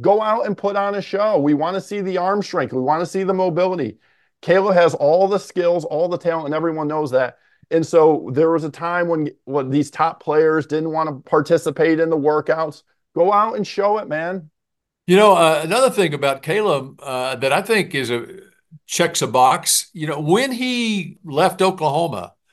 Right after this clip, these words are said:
Speaker 2: all right, he waited until the transfer portal opened again after the bowl games. And he went ahead, even though his coach had left, and it was obvious he was gonna follow Lincoln Riley to U S C. Now, maybe he did this because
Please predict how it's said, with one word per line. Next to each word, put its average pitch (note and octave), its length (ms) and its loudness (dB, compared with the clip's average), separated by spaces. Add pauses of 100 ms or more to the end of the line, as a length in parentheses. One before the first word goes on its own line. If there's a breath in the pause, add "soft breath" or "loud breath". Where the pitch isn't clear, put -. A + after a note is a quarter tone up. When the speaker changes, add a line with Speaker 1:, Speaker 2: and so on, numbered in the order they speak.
(520)
Speaker 2:
all A#2+ 60 -2
right, C3 160 0
he F3 140 2
waited E3+ 760 4
until B2+ 840 0
the A#2+ 180 -10
transfer D#3 560 -6
portal C3+ 420 0
opened C3 360 -2
again B2 380 -2
after A#2+ 300 -6
the G#2+ 80 -8
bowl A#2 260 -2
games. F2 560 -14
And A2+ 100 -12
he D3 140 -6
went A#3 220 -4
ahead, C#3 540 0
even G#3 280 -2
though F3+ 200 4
his D3+ 120 -4
coach F3+ 340 -4
had E3 120 -8
left, C3 480 -6 (260 soft breath)
and G3 120 -2
it G3+ 100 0
was D#3+ 160 0
obvious C3+ 500 2
he C#3+ 100 -10
was B2 160 -6
gonna A#2+ 200 -6
follow A#2 380 -4
Lincoln A2 280 -10
Riley G#2+ 400 -6
to G#2 80 -12
U G2+ 240 -10
S G2 160 -6
C. G#2+ 300 -4
Now, C3 160 -6
maybe D#3 300 0
he B2+ 100 -4
did B2 200 -6
this B2 180 -6
because A#2 420 -6